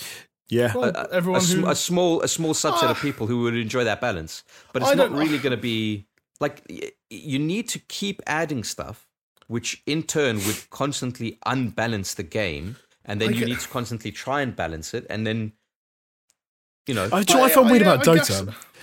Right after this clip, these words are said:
Speaker 1: The fact you can, like, play games where you can ban certain heroes.
Speaker 3: Yeah.
Speaker 1: Um, I thought was really interesting 'cause I didn't realize you could do that 'cause I, I don't like to play that person, so I'll ban them.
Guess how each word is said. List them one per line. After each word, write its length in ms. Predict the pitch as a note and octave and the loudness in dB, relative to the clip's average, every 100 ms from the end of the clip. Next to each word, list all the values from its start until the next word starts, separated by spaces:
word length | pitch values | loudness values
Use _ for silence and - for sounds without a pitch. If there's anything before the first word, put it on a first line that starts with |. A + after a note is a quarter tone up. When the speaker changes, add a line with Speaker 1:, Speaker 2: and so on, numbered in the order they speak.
| - | -8
Speaker 1:
The 80 | - | -2
fact 260 | G3+ G3 | 0 2
you 60 | G3+ | 2
can, 100 | G3 | 4
like, 220 | F#3 B2+ A2 F#2+ _ - | 2 2 -6 -14 _ -10
play 220 | - C#3 B2 | 0 2 4
games 340 | C#3+ C#3 A2 | 4 4 2
where 100 | A2+ | 0
you 140 | A#2 | -2
can 240 | A2 A2 G#2 | -2 -2 -2
ban 720 | F#2+ A#2 A#2 A2 G#2 G2+ G#2+ _ _ _ - | -2 -2 0 -2 -2 -4 -6 _ _ _ -8
certain 400 | - A#2+ A2+ A2 | -4 0 0 0
heroes. 680 | G#2+ C3 B2 D2+ D2 F#2 - _ _ _ | -2 0 0 -2 -4 -8 -10 _ _ _
Speaker 3:
Yeah. 260 | B2+ F2 - _ _ | -2 -2 -6 _ _
Speaker 1:
Um, 240 | A#2+ A2+ A2 - | 0 2 0 0
I 140 | A#2+ | -2
thought 140 | - | 2
was 160 | B2 G#2+ | 0 2
really 240 | G#2 G#2 G#2 | 0 0 0
interesting 480 | G2+ G2+ - F2 | -2 -4 -6 -10
'cause 220 | G#2 A#2+ B2 | -4 -2 0
I 140 | C3 | 0
didn't 180 | C3 B2+ | 0 0
realize 240 | A#2+ A2+ F#2+ | 0 0 0
you 80 | |
could 140 | G#2+ F#2 | -2 0
do 160 | A#2+ G#2 | 0 0
that 220 | F2 - | -4 -4
'cause 100 | A2+ | -2
I, 60 | A#2 | 2
I 100 | B2 B2 | 4 4
don't 120 | A#2 | 2
like 160 | A#2+ G#2+ | 0 -2
to 80 | |
play 120 | B2 G#2+ | -2 0
that 220 | A#2+ - | 0 0
person, 380 | - F#2+ - F#2 | -2 -2 -4 -4
so 140 | G#2+ | -4
I'll 40 | F#2+ | -2
ban 300 | G#2 A2 A2 | -2 0 0
them. 160 | G2+ | -2